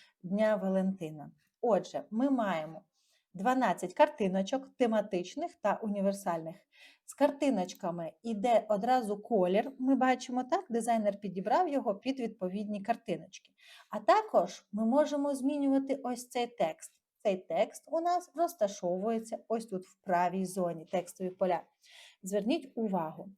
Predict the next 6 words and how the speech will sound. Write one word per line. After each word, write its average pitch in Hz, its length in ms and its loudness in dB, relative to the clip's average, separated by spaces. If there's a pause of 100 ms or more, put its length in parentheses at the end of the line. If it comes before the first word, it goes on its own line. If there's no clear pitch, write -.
(260)
якщо 214 440 2
ви 220 400 0 (420)
користуєтесь, 262 1160 2
е, 214 180 -2
цим 247 220 -2
шаблончиком 180 760 0